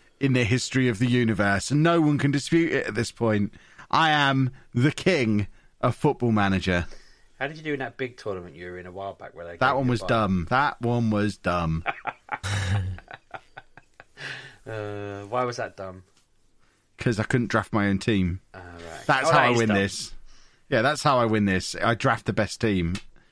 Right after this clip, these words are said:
Speaker 1: I'm no good at the tactics, but I prove tactics don't matter 'cause I spent three days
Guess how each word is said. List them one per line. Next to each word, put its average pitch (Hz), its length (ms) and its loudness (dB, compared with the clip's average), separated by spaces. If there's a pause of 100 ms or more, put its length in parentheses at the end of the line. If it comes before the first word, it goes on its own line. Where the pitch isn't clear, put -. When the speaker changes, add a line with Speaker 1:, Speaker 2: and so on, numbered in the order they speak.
(220)
Speaker 1:
I'm 143 140 4
no 156 160 4
good 143 160 2
at 127 80 -4
the - 60 -8
tactics, - 640 -2
but 104 320 -2
I 107 140 2
prove 117 260 0
tactics - 400 -4
don't 104 220 0
matter 101 320 0
'cause - 180 -6
I 104 60 0
spent 98 400 -2 (340)
three 123 400 0
days 101 580 2